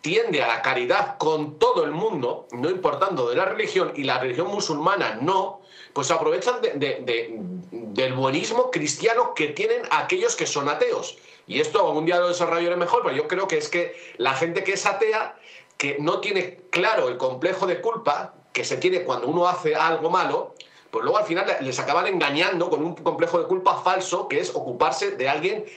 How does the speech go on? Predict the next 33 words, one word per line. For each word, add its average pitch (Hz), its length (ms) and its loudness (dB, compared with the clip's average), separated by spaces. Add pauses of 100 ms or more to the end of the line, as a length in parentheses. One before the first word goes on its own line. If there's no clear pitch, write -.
de - 180 0
quien 123 220 -2
no 156 100 2
se 185 140 0
tiene 170 180 2
que - 80 -2
ocupar, - 400 2
que 117 100 -4
tiene 131 180 -2
que 151 40 -2
ocuparse, 165 460 2
pues - 180 -4
eso, - 220 -2
su - 180 -6
propio 131 300 0
gobierno. 139 560 0 (320)
Y 110 100 -2
aquí, 113 280 0
pues 151 200 0
eso, 180 220 0
lo 131 100 0
que - 80 -4
está 123 220 0
pa-, 147 320 2
pasando, 143 320 2
como 113 180 -2
en 117 80 0
un 127 100 -2
vídeo 139 220 0
que 147 80 0
he 143 40 0
hecho 147 180 2
hoy, 208 260 -2